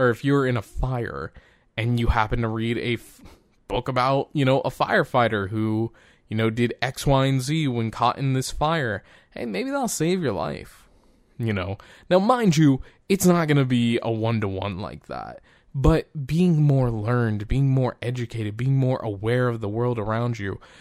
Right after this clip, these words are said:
whether that be reading someone else's memoir or, you know, reading a self-help book on different topics that maybe don't affect you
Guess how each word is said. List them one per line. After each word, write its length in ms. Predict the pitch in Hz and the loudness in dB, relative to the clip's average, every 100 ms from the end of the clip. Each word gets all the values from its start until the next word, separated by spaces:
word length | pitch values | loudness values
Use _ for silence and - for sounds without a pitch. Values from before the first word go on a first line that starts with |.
| - | -4
whether 260 | 143 156 151 | 2 4 6
that 200 | 147 143 | 4 2
be 140 | 127 | 0
reading 500 | 123 113 123 127 123 | 0 2 2 2 0
someone 300 | 113 123 120 | 0 0 2
else's 340 | 117 117 117 107 | 0 -2 -6 -4
memoir 680 | 110 117 117 110 107 104 - - _ - | -2 0 0 0 -2 -4 -8 -18 _ 0
or, 800 | 135 131 131 123 117 104 117 - _ - | 6 8 8 6 4 2 0 -6 _ -2
you 200 | 147 127 | 2 2
know, 420 | 107 104 104 127 _ _ _ - - _ _ _ _ _ _ _ _ - | 2 0 -2 -6 _ _ _ -20 -20 _ _ _ _ _ _ _ _ -8
reading 460 | 131 135 143 135 | 0 2 4 2
a 60 | 120 | 2
self-help 580 | - 127 117 117 117 - | 0 -2 -2 -2 -4 -2
book 260 | 110 101 - - - _ - | -4 -4 -12 -20 -20 _ -2
on 360 | 120 120 117 110 | 2 2 0 -2
different 380 | 120 - 123 | -2 -2 -6
topics 460 | - 117 117 - - | -4 -2 -2 -2 -4
that 100 | 127 | 0
maybe 300 | 139 156 208 | 2 2 2
don't 220 | 214 220 | 0 0
affect 480 | 190 - 151 - - | -2 -4 -6 -6 -10
you 340 | 92 60 50 | -8 -8 -12